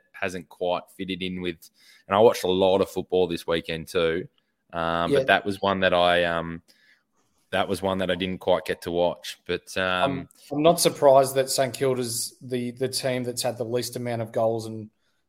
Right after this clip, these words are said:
Speaker 2: overall score kicked against them in the first three rounds, given their very defensive brand of footy. Um,
Speaker 1: Mm.
Speaker 2: but it's working for them. They're doing well. They're getting their rebounds from fifty, and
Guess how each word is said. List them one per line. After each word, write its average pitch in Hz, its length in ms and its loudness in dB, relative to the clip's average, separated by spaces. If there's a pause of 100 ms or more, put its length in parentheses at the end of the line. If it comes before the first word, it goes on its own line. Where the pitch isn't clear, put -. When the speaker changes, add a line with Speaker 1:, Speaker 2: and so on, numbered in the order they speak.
Speaker 2:
overall 120 380 2
score 120 340 -2
kicked 117 240 -14
against 117 340 -6
them 123 120 -8
in 117 80 -8
the 110 100 -8
first 110 320 -6
three 117 160 -2
rounds, 113 380 -2
given 120 260 -4
their 113 140 -2
very 113 240 0
defensive 104 560 -10
brand 110 240 -6
of 104 80 -16
footy. 117 400 -10 (760)
Um, 117 280 -4
Speaker 1:
Mm. - 100 -20
Speaker 2:
but 151 100 4
it's - 160 -10
working 143 320 2
for 165 160 0
them. 110 180 -4
They're 113 120 -4
doing 123 280 0
well. 120 320 2
They're 117 120 -2
getting 120 260 -2
their 117 140 -2
rebounds 120 520 -2
from 120 140 -10
fifty, 120 480 -6
and 107 180 -6